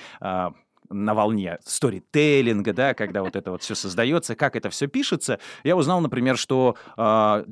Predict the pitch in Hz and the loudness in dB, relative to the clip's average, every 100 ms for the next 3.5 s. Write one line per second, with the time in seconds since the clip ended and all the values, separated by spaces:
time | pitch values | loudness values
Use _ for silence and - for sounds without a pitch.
0 | - - 135 135 101 - 117 165 247 208 | -6 -2 2 2 2 -4 0 4 6 6
1 | 120 - 113 139 180 190 127 113 117 101 | 2 0 -2 2 2 2 -2 -2 -2 -4
2 | 85 127 220 208 160 - - 101 101 98 | -2 0 4 4 2 -4 -12 -2 0 2
3 | 107 170 190 135 | 0 0 0 -2